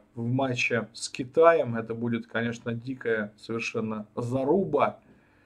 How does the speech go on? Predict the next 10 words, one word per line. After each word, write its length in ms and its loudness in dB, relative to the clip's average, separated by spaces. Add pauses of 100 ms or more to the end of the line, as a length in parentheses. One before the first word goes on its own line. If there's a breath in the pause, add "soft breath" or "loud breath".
(500 soft breath)
И 180 -4
надеемся, 520 0
что 280 -2
Антон 440 0
Коробов 440 2
и 40 0
Василий 480 2
Иванчук, 680 -2
который 340 -4
пока 540 0